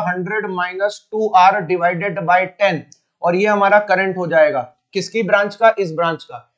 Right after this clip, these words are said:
लेकिन अब इस branch में वास्तविकता में करंट आ कितना रहा है वो important है। तो इस branch में जो current आ रहा है वो कितना है?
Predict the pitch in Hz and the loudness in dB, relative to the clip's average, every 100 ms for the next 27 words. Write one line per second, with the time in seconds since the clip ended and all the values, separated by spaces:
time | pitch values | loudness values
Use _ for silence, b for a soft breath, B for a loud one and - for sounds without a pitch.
0 | - 180 220 226 220 165 180 185 226 208 | -4 0 2 2 0 0 -2 -2 -2 4
1 | 180 175 202 196 233 226 220 208 208 185 | 4 4 -2 0 -2 -4 -2 -2 0 0
2 | 196 208 214 208 208 214 220 170 208 190 | 0 -2 -8 -2 0 2 0 0 0 0
3 | 175 170 165 147 123 - _ _ - 185 | -2 -4 -6 -10 -10 -16 _ _ -6 0
4 | 220 190 196 196 185 220 214 208 208 214 | 0 2 0 0 -2 -4 -2 0 0 2
5 | 208 208 214 208 208 196 208 165 | 2 4 2 0 -4 -4 -4 -4